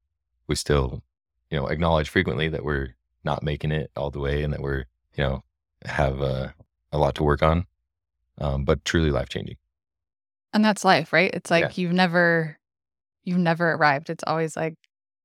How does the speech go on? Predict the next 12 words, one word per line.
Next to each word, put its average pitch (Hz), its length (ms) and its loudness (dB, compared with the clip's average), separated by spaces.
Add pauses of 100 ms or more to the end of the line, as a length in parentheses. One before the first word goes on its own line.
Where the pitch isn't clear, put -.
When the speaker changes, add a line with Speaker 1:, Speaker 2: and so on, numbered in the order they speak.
(140)
Speaker 2:
acknowledging, 170 520 2
like, 160 240 2 (440)
how 190 140 4
far 180 220 6
you've 170 180 2
come, 175 280 2
but 165 100 -4
then 160 140 -4
realizing, 160 720 -4
like, 165 220 -10
there's 160 220 -6
more 156 500 -6